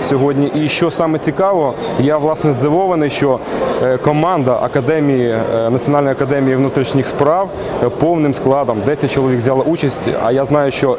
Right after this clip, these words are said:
цьому передавала два тижні назад, е, академія в себе провела, власне, чемпіонат академії. Ось ви дивіться, всього-навсього тиждень, як вони познайомились з видом спорту, вже прийняли змагання, е, академівські свої, так,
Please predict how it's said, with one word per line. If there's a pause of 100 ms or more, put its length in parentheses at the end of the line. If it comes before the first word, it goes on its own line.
цьому
передавала (380)
два
тижні
назад,
е,
академія
в
себе
провела, (200)
власне,
чемпіонат
академії.
Ось (360)
ви
дивіться, (280)
всього-навсього
тиждень,
як
вони
познайомились
з
видом
спорту, (300)
вже
прийняли
змагання, (440)
е,
академівські
свої,
так,